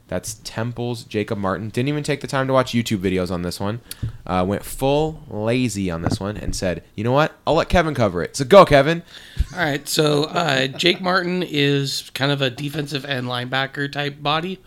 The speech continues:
Speaker 2: Um, if you think about, uh, like, Bruce Irvin's size.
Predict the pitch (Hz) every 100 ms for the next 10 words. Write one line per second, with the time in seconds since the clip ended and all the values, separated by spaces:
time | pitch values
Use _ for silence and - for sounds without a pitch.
0 | - - - - 139 123 123 143 127 123
1 | 143 143 143 131 127 - - _ - 160
2 | 135 127 127 127 113 135 131 131 131 151
3 | 156 185 190 196